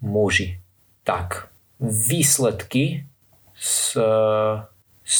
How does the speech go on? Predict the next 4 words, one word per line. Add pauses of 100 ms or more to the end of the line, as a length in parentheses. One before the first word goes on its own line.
(120)
tohto (680)
boli
také,
že